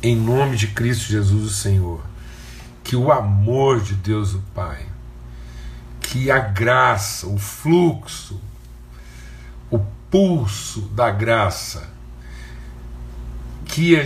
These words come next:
que essa graça nos, nos, nos estimule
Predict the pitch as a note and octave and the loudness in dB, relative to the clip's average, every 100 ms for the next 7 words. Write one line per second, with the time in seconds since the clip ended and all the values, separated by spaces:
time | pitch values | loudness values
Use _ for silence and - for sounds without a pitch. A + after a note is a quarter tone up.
0 | - - E3 E3+ - B2 A#2 B2+ C#3+ B2 | -2 0 2 2 2 -2 2 4 6 4
1 | - - G#2+ B2 B2+ G2+ - - - - | -2 -8 -6 -4 -4 -6 -8 -12 -18 -20
2 | - - - - - - A#2+ C#3 C3+ A2+ | -20 -20 -18 -18 -14 -4 0 2 4 2
3 | G2+ - - - C3 C3 C3 A#2 - - | 0 -6 -10 -12 -8 -2 0 0 -2 -6
4 | - - - - - - - - - - | -10 -14 -16 -16 -16 -14 -14 -14 -14 -14
5 | - - - - - - - - F#3 - | -14 -14 -12 -12 -12 -12 -12 2 4 6
6 | - C#3+ C#3 C#3 A2+ F#2 | 4 4 4 4 4 2